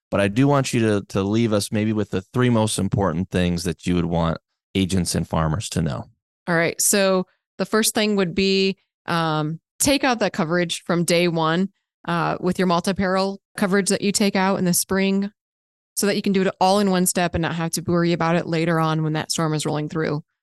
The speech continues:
Speaker 2: Work with your agent to help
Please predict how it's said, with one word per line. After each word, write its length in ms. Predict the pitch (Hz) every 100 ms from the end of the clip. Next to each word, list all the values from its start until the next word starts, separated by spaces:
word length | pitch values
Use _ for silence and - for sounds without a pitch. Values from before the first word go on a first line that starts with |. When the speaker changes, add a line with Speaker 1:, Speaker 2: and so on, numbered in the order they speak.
| _ _
Speaker 2:
Work 340 | 170 196 208
with 160 | 226 208
your 160 | 208 202
agent 540 | 190 180 180 175 - _ _ _ _
to 80 | 180
help 300 | 170 180